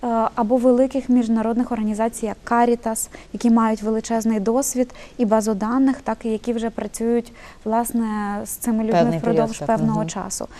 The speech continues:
Speaker 1: Тому ми проаналізували, це дуже великий пласт роботи, який, е, провів технічний комітет акції,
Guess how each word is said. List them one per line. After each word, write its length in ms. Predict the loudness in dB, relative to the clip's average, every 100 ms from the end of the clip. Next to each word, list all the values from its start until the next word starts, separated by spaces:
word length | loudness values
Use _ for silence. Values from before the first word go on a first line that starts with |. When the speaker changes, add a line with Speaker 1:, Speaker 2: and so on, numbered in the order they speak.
| -20 -4
Speaker 1:
Тому 340 | 4 6 8 6
ми 260 | 6 6 2 -4 -2
проаналізували, 600 | 2 4 2 4 4 4 0
це 220 | -2 0
дуже 300 | 0 2 4
великий 360 | 4 4 2
пласт 360 | 0 -2 -2 -2
роботи, 480 | -2 0 -2 -4 -6 -8 -10
який, 460 | -6 -4 0 0 -2 -8 -20 -20 -12 -8
е, 40 | -8 -8 -4
провів 320 | 0 0 -2
технічний 500 | -4 -4 -2 0 0
комітет 440 | 0 0 0 -2 -2
акції, 520 | -2 -4 -2 -2